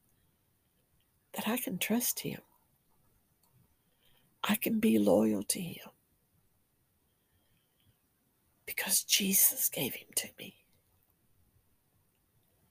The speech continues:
Try practicing this week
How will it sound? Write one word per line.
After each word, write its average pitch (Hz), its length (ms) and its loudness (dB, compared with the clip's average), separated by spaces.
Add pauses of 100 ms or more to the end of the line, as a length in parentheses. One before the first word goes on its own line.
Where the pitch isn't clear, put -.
(2000)
Try 277 300 0 (100)
practicing 233 680 2
this - 300 4
week - 500 -10